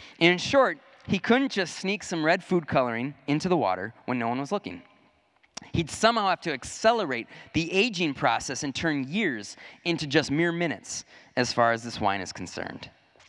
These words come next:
So again, I ask you, why would these servants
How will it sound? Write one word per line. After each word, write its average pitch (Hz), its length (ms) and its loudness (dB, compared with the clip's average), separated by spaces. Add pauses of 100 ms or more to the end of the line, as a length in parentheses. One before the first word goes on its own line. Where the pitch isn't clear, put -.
(800)
So 151 300 0
again, 175 400 0 (240)
I 156 120 4
ask 175 380 0
you, 92 180 -8 (380)
why 214 360 4
would 233 160 -6
these 202 200 -4
servants 143 640 -6